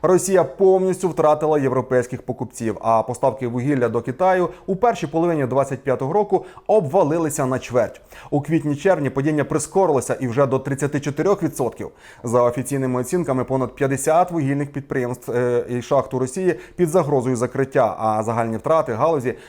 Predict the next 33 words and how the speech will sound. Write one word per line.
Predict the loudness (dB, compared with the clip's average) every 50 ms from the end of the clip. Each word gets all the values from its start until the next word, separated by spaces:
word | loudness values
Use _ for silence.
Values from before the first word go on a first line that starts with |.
| -10 -2
цього | 0 0 2 2 2
року | 2 2 0 -2 -2
можуть | 0 -2 -2 -2 -2 -2
перевершити, | 0 0 2 2 2 0 0 -4 -6 -4 -4 -2
перевершити | -2 0 0 0 2 0 0 0 -2 -4 -4 -4 -4 -4 -10 -20 -10 _
триста | -2 2 2 2 2 2 0 0
мільярдів | 2 2 2 2 4 4 4 4 2 -2 -2 -2
рублів, | 0 0 0 0 0 -2
що | -2 -2 -2 -2
співмірно | -2 -2 -4 -4 -2 -2 0 -2 0 -2 -2 -2
з | -4
річним | -6 -8 -6 -6 -6 -4 -4
бюджетом | -4 -2 -2 -2 -2 -2 -4 -6 -8 -14 -16 _
цілих | -6 -2 0 0 0 0 0
регіонів. | -2 -2 0 0 0 0 -2 -4 -6 -8 -12 -16 _ -20 -20 -20 -12 -2
Попри | 0 0 0 0 0
це, | 2 2 0 0
Кремль | 0 0 0 0 2 0 -2
продовжує | -2 -4 -2 0 0 0 0 0 2 2 2 2 2 2 2 2
вливати | 4 2 2 2 2 2 0 0 0
мільярди | 0 0 0 2 2 2 2 2 2 0 -2
в | 0 2 2
армію | 4 4 2 0 -2 -4 -2
та | 0 2 2 2
В | 2 0
П | -4 -6
К | -4 0 2 2 2
і | 0 -2 -6 -8
скорочує | -6 -4 -2 0 0 0 0 -2 -2 -2 0 0 0 0
витрати | 0 0 -2 -2 -2 -2 -4 -4
на | -4 -4 -4 -4
цивільну | -4 -6 -6 -4 -4 -4 -4 -6
економіку | -6 -6 -4 -4 -4 -4 -4 -4 -2 -2 -2 -2